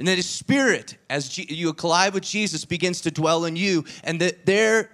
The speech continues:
is a s-, spiritual change that occurs. Does that make sense? That's at the core of the evangelical tradition. And the final is activism. And this is the expression and the demonstration of the gospel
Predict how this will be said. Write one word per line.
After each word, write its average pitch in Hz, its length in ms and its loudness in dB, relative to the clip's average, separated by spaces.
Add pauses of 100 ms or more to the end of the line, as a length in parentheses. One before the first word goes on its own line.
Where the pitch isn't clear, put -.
(120)
is 180 480 2
a 139 200 -2
s-, - 280 -10 (140)
spiritual 240 920 -2 (460)
change 110 640 -6 (140)
that 110 100 -2
occurs. - 560 -10 (960)
Does - 80 -10
that 156 60 -2
make 156 140 -4
sense? - 520 -8 (420)
That's - 120 -10
at 185 80 -10
the 180 60 -6
core 196 380 2
of 131 80 -2
the 127 120 0
evangelical 139 540 -2
tradition. 123 580 -6 (460)
And 147 80 -4
the 160 60 4
final 202 360 6
is 196 80 2
activism. 120 640 0 (2500)
And 151 100 -2
this 185 160 0
is 190 140 0
the 160 120 2
expression 196 540 2
and 185 100 2
the 156 60 0
demonstration 170 800 0
of 156 60 -6
the 147 80 -2
gospel 165 880 0